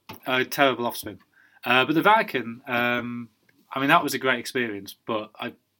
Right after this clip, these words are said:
didn't have a, <laughs> didn't have a great game personally. That, uh, yeah, came on the bowl, uh, with seven about, I don't know, eighty for two or something after ten overs.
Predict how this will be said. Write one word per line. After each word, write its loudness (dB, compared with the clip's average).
didn't -4
have -6
a, -2
<laughs> -16
didn't 2
have 8
a 4
great 4
game -2
personally. -4
That, -2
uh, 2
yeah, -4
came 2
on -2
the -10
bowl, -2
uh, -8
with -8
seven -4
about, -4
I -8
don't -8
know, -6
eighty -8
for -16
two -6
or -8
something -10
after -18
ten -6
overs. -8